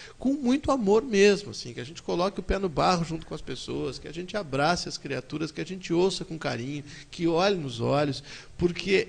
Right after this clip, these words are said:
é isso que vai desenvolver um sentimento de que nós somos mesmo uma família. E tem que ter vontade de conviver,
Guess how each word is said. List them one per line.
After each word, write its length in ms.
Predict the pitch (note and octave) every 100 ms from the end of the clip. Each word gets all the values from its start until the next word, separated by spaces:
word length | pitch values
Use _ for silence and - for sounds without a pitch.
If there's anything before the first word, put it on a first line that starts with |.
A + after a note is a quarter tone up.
| -
é 160 | F3+ E3+
isso 460 | F3 A3+ - -
que 100 | A3+
vai 220 | F#3+ F#3
desenvolver 580 | E3+ E3+ F3 E3 D#3+ D#3+
um 100 | E3
sentimento 720 | D#3+ E3 D#3+ D3+ D3 F3 G3
de 80 | F#3
que 100 | F#3+
nós 200 | G3 F#3+
somos 320 | - A#3 A3+
mesmo 300 | E3+ E3+ F3+
uma 100 | F3+
família. 480 | F3+ G#3 G3+ D3 B2 - - - -
E 100 | G#3
tem 220 | G3+ A3
que 80 | -
ter 100 | A3+
vontade 560 | G#3+ G#3+ G3 A3 B3 F#3
de 80 |
conviver, 580 | F3+ D3+ C3 A#2+ A2+ G#2